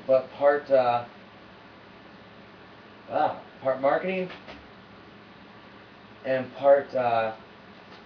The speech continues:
cold calling on businesses. Sorry, I hit a butt, hit a little, uh, hit a little roadblock there, but we're calling something else here now. Got text messages coming in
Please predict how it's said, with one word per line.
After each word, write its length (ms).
cold 240
calling 280
on 160
businesses. 500
Sorry, 300
I 120
hit 180
a 40
butt, 240
hit 180
a 120
little, 240
uh, 160
hit 80
a 60
little 160
roadblock 480
there, 220
but 180
we're 100
calling 380
something 400
else 320
here 200
now. 300
Got 180
text 240
messages 480
coming 220
in 200